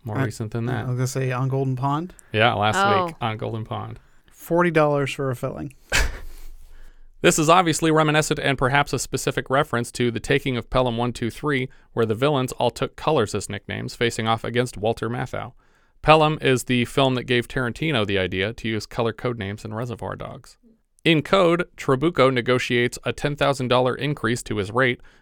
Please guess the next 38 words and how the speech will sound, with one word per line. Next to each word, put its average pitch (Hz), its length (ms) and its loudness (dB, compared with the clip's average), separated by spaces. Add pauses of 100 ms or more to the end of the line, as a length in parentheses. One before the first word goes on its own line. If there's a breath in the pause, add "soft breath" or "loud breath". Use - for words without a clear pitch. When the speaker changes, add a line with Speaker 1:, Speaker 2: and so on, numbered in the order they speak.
Speaker 1:
because 113 260 0
of 107 80 0
the 107 140 -2
extra 131 320 -4
security 101 640 -2
around 107 280 -2
the 95 80 -4
third 110 340 -2
witness. - 460 -6 (260 soft breath)
He 127 100 -2
refers 113 420 0
to 110 80 -10
the 107 100 -6
man 110 240 -4
as 101 180 -4
a 98 60 -2
rotten 113 380 2
tooth 135 360 -2 (300 soft breath)
and 113 160 -4
suggests 117 640 -2
that 113 180 -2
this 127 160 0
third 165 480 -2
tooth 110 340 -6 (240 soft breath)
is 107 180 -2
not 123 200 2
a 120 40 0
simple 120 360 -2
extraction 113 640 -4
but 110 100 0
a 95 60 0
root 101 320 -4
canal. 107 400 -10 (640)
He 165 120 0
flips 180 300 0
open 170 220 4
his 139 160 2
briefcase 143 640 0